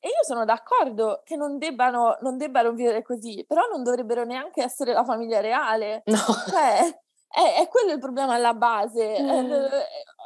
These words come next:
Speaker 1: voi esistete solo per, per vendere tabloid e per
Speaker 2: <laughs>
Speaker 1: essere stampati sulle
Speaker 2: Mm.
Speaker 1: tazze, accettatelo, accettatelo. E tra l'altro ho letto anche una cosa sul fatto che quello che si dice, ah, sul fatto che la famiglia reale inglese,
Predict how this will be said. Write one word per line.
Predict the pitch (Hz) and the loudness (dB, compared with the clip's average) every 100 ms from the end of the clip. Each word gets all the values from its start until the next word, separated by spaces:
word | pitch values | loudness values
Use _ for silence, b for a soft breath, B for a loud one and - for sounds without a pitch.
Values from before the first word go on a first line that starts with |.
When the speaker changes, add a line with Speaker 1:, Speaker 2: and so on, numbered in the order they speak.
| - | -14
Speaker 1:
voi | 254 392 294 | -6 -4 -2
esistete | 285 254 294 - 349 381 359 302 | -2 0 -4 -4 -4 -2 -2 -2
solo | 330 311 | 0 2
per, | 285 254 233 214 214 | 2 4 4 4 2
per | 247 233 | -2 -4
vendere | 262 269 254 247 233 233 | -6 -2 0 0 0 -2
tabloid | 277 240 302 320 349 349 247 | -2 0 2 2 2 -2 -2
e | 277 226 220 | 0 0 -2
per | 226 226 226 | -2 -2 -2
Speaker 2:
<laughs> | 226 226 226 _ _ | -4 -8 -10 _ _
Speaker 1:
essere | - 269 269 240 | -4 -2 0 0
stampati | - 254 269 302 302 | 0 -2 2 0 0
sulle | 311 - 226 | -4 -2 0
Speaker 2:
Mm. | |
Speaker 1:
tazze, | 262 285 285 277 214 214 | 0 2 0 -4 -4 0
accettatelo, | 233 - 262 220 214 247 247 214 214 220 214 208 196 | -2 -4 -10 -4 -2 0 0 0 -2 -2 -2 -4 -4
accettatelo. | - 262 - 208 240 226 214 - _ _ | -6 -8 -10 -2 0 0 -2 -10 _ _
E | - 311 | -8 -4
tra | 302 | 0
l'altro | 311 370 285 240 220 _ _ _ _ _ _ - | 2 2 2 0 0 _ _ _ _ _ _ -4
ho | 254 | 0
letto | 247 285 | 0 0
anche | 277 302 | -4 -6
una | 311 294 | -4 0
cosa | 214 208 | 0 -2
sul | 214 | -8
fatto | 226 226 214 | -6 -6 -4
che | 220 214 | -4 -4
quello | 262 311 349 | -6 -6 -6
che | 240 | -6
si | - 233 | -10 -12
dice, | 208 254 226 | -10 -8 -4
ah, | 214 233 | -2 -2
sul | 226 220 | -4 -6
fatto | 220 226 233 | -4 -4 -4
che | 208 | -4
la | 214 | -4
famiglia | 220 220 226 | -6 -6 -4
reale | 214 214 214 | -2 -2 -2
inglese, | 208 214 220 220 214 | -6 -4 -2 -2 -4